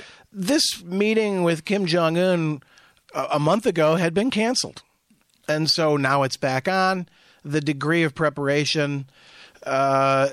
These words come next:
is anybody's guess, uh, how well the president has been briefed. They're gonna spend forty-five minutes alone together with only their translators, although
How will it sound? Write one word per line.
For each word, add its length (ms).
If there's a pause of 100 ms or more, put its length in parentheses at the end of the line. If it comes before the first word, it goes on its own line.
(160)
is 240
anybody's 540
guess, 440
uh, 300
how 340
well 540
the 100
president 540
has 260
been 220
briefed. 440 (240)
They're 260
gonna 220
spend 320
forty-five 600
minutes 360 (140)
alone 540
together 540 (380)
with 240
only 280
their 160
translators, 800 (300)
although 420